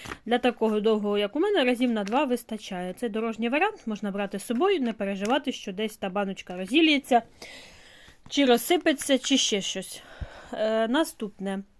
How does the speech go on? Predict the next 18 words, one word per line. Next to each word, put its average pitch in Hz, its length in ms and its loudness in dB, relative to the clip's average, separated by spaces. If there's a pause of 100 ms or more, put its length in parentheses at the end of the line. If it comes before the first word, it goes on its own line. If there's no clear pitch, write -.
(600)
Паста, 185 460 0
зубна 254 440 2
пасточка 196 920 -2
Optifresh, 202 1000 -4
е, 220 180 -2
з 202 60 -6
натуральними 196 680 -2
олійками. 294 640 0 (400)
Підходить 202 480 0
для 208 380 4
будь-яких 196 800 -4
зубів. 190 680 0 (520)
І 220 680 0 (680)
вона 214 420 2
йде 202 280 0
без 202 260 2
фтору, 370 500 2
е, 320 40 -4